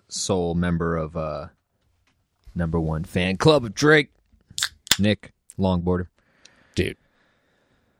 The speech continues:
Speaker 2: Nick, did you just crack a brew?
Speaker 1: Well.
Speaker 2: Or was that Big Zo?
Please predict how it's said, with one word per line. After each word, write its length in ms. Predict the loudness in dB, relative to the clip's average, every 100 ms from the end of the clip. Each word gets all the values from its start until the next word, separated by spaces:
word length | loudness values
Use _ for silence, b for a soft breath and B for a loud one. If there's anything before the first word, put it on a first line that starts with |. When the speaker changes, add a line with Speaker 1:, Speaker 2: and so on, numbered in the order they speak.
| _ _ _ _ 4
Speaker 2:
Nick, 200 | 4 4
did 160 | 2
you 120 | 4
just 180 | 4 4
crack 220 | 4 4
a 40 | 4
brew? 300 | 6 6 4 _ _ _ _ _ _ _ _ _ _ _ _ _ _ _ _ _ _ -18
Speaker 1:
Well. 240 | -16 -16 -8 4
Speaker 2:
Or 100 | 6
was 120 | 8
that 180 | 6 8
Big 180 | 6 6
Zo? 280 | 2 0